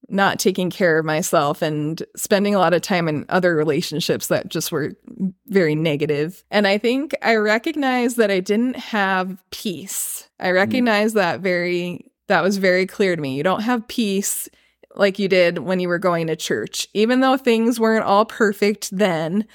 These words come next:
Speaker 1: you had a measure of peace and a measure of, "Okay, like, I can get through this." And then the other thing that really, I was, like, deathly afraid of not progressing. I just remember thinking, like, "I'm just so stagnant." Like, it had been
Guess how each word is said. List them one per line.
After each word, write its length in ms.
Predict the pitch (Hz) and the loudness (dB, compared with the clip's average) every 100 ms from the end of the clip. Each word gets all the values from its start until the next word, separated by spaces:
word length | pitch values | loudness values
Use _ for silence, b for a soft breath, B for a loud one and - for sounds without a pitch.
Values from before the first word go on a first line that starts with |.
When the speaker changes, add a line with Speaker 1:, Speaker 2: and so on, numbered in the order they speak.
| B B - | B B 0
Speaker 1:
you 140 | 202 | 2
had 600 | 208 196 190 190 - - - - | 4 4 4 2 -2 -6 -14 -2
a 120 | 208 | 2
measure 460 | 196 190 196 190 180 | 4 4 4 4 2
of 120 | 180 | -2
peace 400 | - 135 175 - | -8 -6 -4 -2
and 280 | 165 - - - | -2 -6 -10 -4
a 160 | 202 | -2
measure 340 | 185 185 190 170 | 2 2 2 2
of, 240 | 165 180 - | 2 -2 -2
"Okay, 400 | 185 202 156 135 | -2 0 -2 -2
like, 260 | 147 - - | -6 -8 -6
I 100 | 196 | -4
can 160 | 190 175 | -2 -2
get 180 | 156 - | -2 -4
through 160 | 151 | -8
this." 420 | - - 190 - - b b b b b | -6 -10 -10 -12 -12 b b b b b
And 220 | 202 196 | 0 2
then 140 | 196 202 | 2 2
the 200 | - - | 0 2
other 240 | 339 359 | 2 2
thing 300 | 359 233 214 | 2 0 2
that 180 | 208 123 | 2 2
really, 540 | 196 202 226 240 233 - | 2 2 4 4 2 2
I 140 | 190 | 2
was, 200 | 190 196 | 2 2
like, 300 | 196 180 - _ - 180 | 2 2 0 _ -12 -2
deathly 480 | 196 180 214 262 277 | 0 0 0 -2 0
afraid 500 | 277 - 196 175 180 | -2 -2 0 2 0
of 140 | 170 | 0
not 340 | 165 160 156 | -2 -2 -4
progressing. 920 | - 185 120 170 226 - 143 135 170 185 - | -2 -4 0 0 0 -4 -6 -4 -6 -6 0
I 140 | 190 | 4
just 180 | 214 233 | 4 4
remember 400 | 226 220 202 196 | 4 4 4 2
thinking, 380 | 202 202 196 185 | 0 -2 -2 0
like, 200 | 175 - | -2 -2
"I'm 100 | 196 | 0
just 240 | 196 208 | 0 2
so 100 | 214 | 0
stagnant." 760 | 202 - - 165 185 160 139 113 | 0 -2 0 2 2 0 -4 -4
Like, 160 | 156 165 | -4 -2
it 100 | 196 | -2
had 140 | 190 | 0
been 340 | 190 175 175 | 0 2 -2